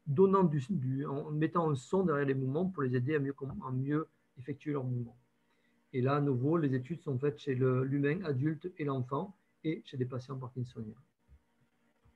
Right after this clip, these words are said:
L'équipe six, neurodéveloppement moteur et cognition sociale, dirigée par Christina Sayante, étudie le développement des fonctions posturales chez l'enfant et chez l'adolescent,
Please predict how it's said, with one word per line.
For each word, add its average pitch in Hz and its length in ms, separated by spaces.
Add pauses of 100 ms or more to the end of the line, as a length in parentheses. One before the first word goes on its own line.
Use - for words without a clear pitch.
(2500)
L'équipe 175 460
six, - 720
neurodéveloppement 156 800
moteur 151 380
et 135 40
cognition 139 580
sociale, 147 440
dirigée 135 220
par 131 160
Christina 135 300
Sayante, 135 520 (440)
étudie 151 440
le 165 100
développement 151 320
des 143 140
fonctions 151 420
posturales 156 640
chez - 120
l'enfant 135 340
et 123 40
chez 123 120
l'adolescent, 127 600